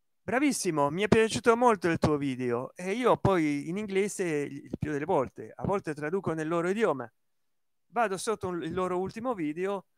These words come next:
lo guardo per un po' perché magari stanno cucinando, e per lo più sono video di gastronomia, e gli dico: "Bellissimo video, mi è piaciuto molto".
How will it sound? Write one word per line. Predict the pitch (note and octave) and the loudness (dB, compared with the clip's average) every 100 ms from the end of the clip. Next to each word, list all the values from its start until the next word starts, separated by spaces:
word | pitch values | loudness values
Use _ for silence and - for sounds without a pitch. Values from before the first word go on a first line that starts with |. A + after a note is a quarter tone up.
| - | -4
lo | D#3+ | -2
guardo | E3+ F3 D#3 C#3 | 2 2 2 0
per | - D3+ | 2 0
un | F#3+ | -2
po' | - E3 G3 | 2 2 2
perché | - A2+ - C#3+ E3 A#2+ | -2 -6 -6 -6 -4 -6
magari | A2 A2 D3+ D3+ B2 - _ _ _ _ _ _ - | -12 -6 -4 -2 -6 -12 _ _ _ _ _ _ -18
stanno | - D#3+ D#3 | -6 -4 -2
cucinando, | - - G#3 C3+ C3+ D3 | -2 -2 -2 -2 -2 -4
e | A#2 | -4
per | - B2+ | -2 -2
lo | B2+ | -6
più | - D#3+ C#3+ | -6 -6 -6
sono | C3 B2+ C3 | -8 -10 -8
video | D3+ C#3 | -6 -6
di | B2+ | -6
gastronomia, | B2 A#2+ - F3 C4 G3+ C3 E3+ - _ _ _ _ _ _ _ _ _ _ _ _ | -8 -12 -10 -8 -6 -6 -6 -8 -10 _ _ _ _ _ _ _ _ _ _ _ _
e | - D#4 C4 | -2 2 2
gli | F#3 | 0
dico: | G3 A#3+ G3+ F#3+ F3+ F3 E3+ | -6 -6 0 4 4 4 2
"Bellissimo | D#3+ G#3 B3+ G3+ F3 | 0 -4 -4 -2 -2
video, | G#3 F3+ C#3 C#3 | -2 -2 -2 -2
mi | D3+ | -2
è | |
piaciuto | D3+ D3+ - F3+ | -2 -2 -6 -6
molto". | G3+ D3 B2+ - A#2+ A#2+ | -2 -2 -4 -6 -8 -10